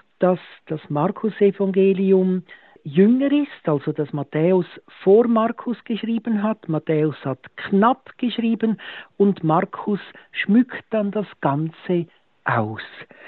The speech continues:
Und meine Vermutung, ich kann das nicht streng beweisen, aber ich möchte im Laufe der Sendung darlegen, dass, äh, wenn man das so annimmt, dass alles stimmig ist, meine Vermutung ist,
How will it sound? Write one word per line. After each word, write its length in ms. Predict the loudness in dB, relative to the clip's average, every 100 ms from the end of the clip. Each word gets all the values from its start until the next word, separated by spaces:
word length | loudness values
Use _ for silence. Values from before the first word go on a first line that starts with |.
| -20 -20 -20 _ 0
Und 320 | 0 0 0
meine 500 | 2 2 2 0 0
Vermutung, 920 | 0 0 2 2 2 2 2 2 -2 _ -12
ich 160 | -12 -2
kann 220 | 0 2
das 100 | 0 -2
nicht 300 | -6 -6 -10
streng 360 | 0 2 2
beweisen, 600 | 2 0 0 -4 -2 -4 -4 _ _ _
aber 240 | -6 -4 -4 _ _ _ -20 -20 _ _ _ -16
ich 100 | -4
möchte 320 | -4 -2 -6
im 80 | -2
Laufe 380 | 0 -2 -2
der 120 | -4 -4
Sendung 400 | -4 -4 -4 -4
darlegen, 540 | -2 2 2 0 -4
dass, 180 | -4 -6 -10 -14
äh, 480 | -10 -8 -8 -8 -2
wenn 180 | -2 0
man 160 | 0
das 140 | -2 -2 -2
so 160 | -2
annimmt, 520 | 0 2 4 4 4 2
dass 180 | -2 0
alles 380 | 2 4 2 0
stimmig 380 | -2 0 0 0
ist, 180 | -2 -4 -20 -20 -20 -10
meine 320 | -2 0 2
Vermutung 640 | 2 0 2 0 -2 -2 -2
ist, 300 | -2 -4 -10